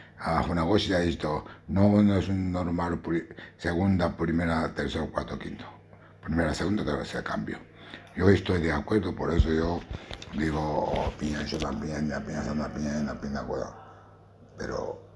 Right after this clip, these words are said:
si quiere, eh, ah, como es sistema antiguo,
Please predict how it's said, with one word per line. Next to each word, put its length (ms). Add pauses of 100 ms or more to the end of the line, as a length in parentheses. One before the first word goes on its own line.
(1200)
si 520
quiere, 260 (460)
eh, 320
ah, 220
como 260
es 100
sistema 640
antiguo, 600